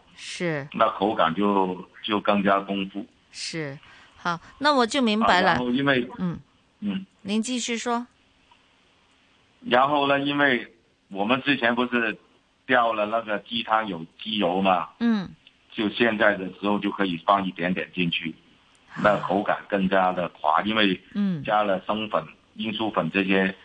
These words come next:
Speaker 1: 哈。
Speaker 2: 呃，去，去勾，勾个薄芡，
Speaker 1: 对。
Speaker 2: 它会又，又加点点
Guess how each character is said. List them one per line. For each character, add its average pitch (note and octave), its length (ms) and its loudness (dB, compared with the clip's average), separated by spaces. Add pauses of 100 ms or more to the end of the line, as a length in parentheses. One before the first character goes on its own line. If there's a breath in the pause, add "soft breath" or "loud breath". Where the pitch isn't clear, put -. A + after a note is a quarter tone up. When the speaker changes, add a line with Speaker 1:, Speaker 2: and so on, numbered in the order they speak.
(140)
Speaker 1:
哈。 D3+ 400 -10
Speaker 2:
呃， E2 200 2 (360)
去， G2 400 2
去 G#2+ 160 0
勾， G#2+ 300 2
勾 G#2+ 260 0
个 G2+ 180 2
薄 G2 500 0
芡， G2 320 -2 (320)
Speaker 1:
对。 D#3+ 300 -4
Speaker 2:
它 G#2 140 2
会 G2+ 480 -2 (840 soft breath)
又， A2 240 2
又 G#2 320 2 (500)
加 A#2 200 4
点 G#2+ 220 -6
点 E2 220 -8